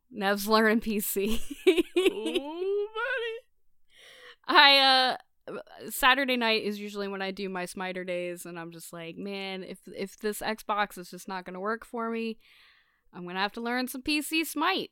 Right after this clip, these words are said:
Speaker 1: So me and Panda and one of Panda's friends queued up a joust. Boys, my very first at home, not at H R X P C game, eleven, two, and nine as Kukulkan.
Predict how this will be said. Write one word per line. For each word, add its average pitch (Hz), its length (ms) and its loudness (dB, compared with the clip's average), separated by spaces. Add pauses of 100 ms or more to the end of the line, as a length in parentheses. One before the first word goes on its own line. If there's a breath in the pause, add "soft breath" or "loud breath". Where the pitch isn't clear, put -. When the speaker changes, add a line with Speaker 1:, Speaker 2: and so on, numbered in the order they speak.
Speaker 1:
So 202 420 -4
me 220 220 -6
and 226 100 -6
Panda 254 680 -2
and 185 440 -8
one 202 120 -8
of - 120 -14
Panda's 214 400 -8
friends 262 640 -4 (120)
queued 233 260 -6
up 226 140 -4
a 196 60 -4
joust. 233 600 0
Boys, 320 360 2
my 233 160 -2
very 302 400 0
first 294 720 -4 (1040)
at 254 220 6
home, 247 520 2
not 233 300 4
at 262 140 -2
H 233 240 0
R 247 160 2
X 240 240 0
P 240 200 -4
C 233 280 -4
game, 196 440 -6 (960)
eleven, 262 520 2
two, 277 260 -2
and 277 180 6
nine 226 380 2
as 196 180 -4
Kukulkan. 247 1040 0